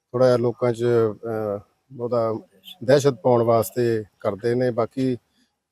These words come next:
ਇਹ ਹੈ, ਪੁਲਿਸ ਵੱਲੋਂ ਉਹਨੂੰ, ਅਹ, ਮਤਲਬ ਬਹੁਤ ਜਲਦੀ ਫੜਿਆ ਗਿਆ। ਇੱਕ ਕੋਈ ਇਹੋ ਜਿਹਾ ਕੇਸ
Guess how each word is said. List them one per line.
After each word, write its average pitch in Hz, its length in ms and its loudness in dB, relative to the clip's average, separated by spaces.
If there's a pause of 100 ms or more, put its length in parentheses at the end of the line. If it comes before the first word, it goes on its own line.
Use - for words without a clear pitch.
ਇਹ 135 60 2
ਹੈ, 135 120 2
ਪੁਲਿਸ 135 400 0
ਵੱਲੋਂ 143 320 8
ਉਹਨੂੰ, 139 480 6
ਅਹ, 123 760 0 (400)
ਮਤਲਬ 113 200 -10 (200)
ਬਹੁਤ 151 220 4
ਜਲਦੀ 139 400 4
ਫੜਿਆ 131 280 8
ਗਿਆ। 101 240 -2 (480)
ਇੱਕ 127 180 -6
ਕੋਈ 143 160 4
ਇਹੋ 143 120 4
ਜਿਹਾ 147 120 0
ਕੇਸ 139 280 4